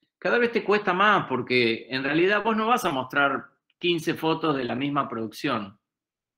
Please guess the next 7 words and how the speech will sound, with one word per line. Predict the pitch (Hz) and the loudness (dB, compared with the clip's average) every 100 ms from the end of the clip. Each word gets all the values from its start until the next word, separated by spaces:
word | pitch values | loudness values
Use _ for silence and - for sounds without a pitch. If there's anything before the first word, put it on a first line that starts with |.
| _ _ _ _ _ _ | _ _ _ _ _ _
Vas | 143 165 | -2 -2
a | |
mostrar | 185 113 120 147 139 - _ _ _ | -4 -4 0 0 0 -8 _ _ _
una, | - 139 143 110 | -6 -4 -4 -6
dos, | 98 135 135 - - _ _ _ _ _ | -4 -2 -2 -4 -14 _ _ _ _ _
tres, | - 120 147 180 110 - | -4 0 2 2 -2 -10
ponele. | 104 104 90 - | -12 -10 -12 -18